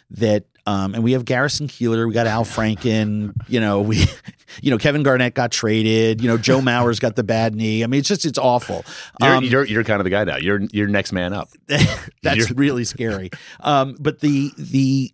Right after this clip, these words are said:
Speaker 1: amazing thing to me is, um,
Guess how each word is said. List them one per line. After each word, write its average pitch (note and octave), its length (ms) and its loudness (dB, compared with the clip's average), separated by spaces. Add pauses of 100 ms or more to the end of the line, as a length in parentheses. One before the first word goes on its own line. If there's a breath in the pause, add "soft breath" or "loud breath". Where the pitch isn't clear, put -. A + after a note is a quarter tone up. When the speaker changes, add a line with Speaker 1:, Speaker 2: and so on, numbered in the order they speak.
(120)
Speaker 1:
amazing C#3 720 0
thing B2+ 300 -4
to - 140 -6
me F#2+ 440 -8 (360 loud breath)
is, G#2+ 640 0 (320 soft breath)
um, G#2 320 -4